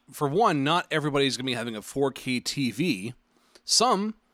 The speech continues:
just settled with two K. But also, there are people that do want to keep up with the current games that are coming out, but maybe don't have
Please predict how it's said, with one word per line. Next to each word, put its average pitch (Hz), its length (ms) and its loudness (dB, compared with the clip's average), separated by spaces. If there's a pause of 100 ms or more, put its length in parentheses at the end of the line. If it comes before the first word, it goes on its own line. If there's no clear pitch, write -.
(520)
just - 180 0
settled 147 280 -2
with 113 140 -6
two 202 220 4
K. - 340 -6 (1400)
But 131 420 2
also, 139 520 2 (460)
there 131 160 2
are 135 40 0
people 135 280 -4
that 123 260 -2
do 175 160 -2
want 156 300 -4
to 143 100 -4
keep - 380 -4
up - 260 -4
with 135 160 0
the - 80 -8
current 143 380 -4
games 123 340 -2
that 123 80 0
are 117 60 -4
coming 110 300 -4
out, 139 340 -2 (480)
but 135 340 2
maybe 123 460 0
don't 131 300 -2
have 127 440 0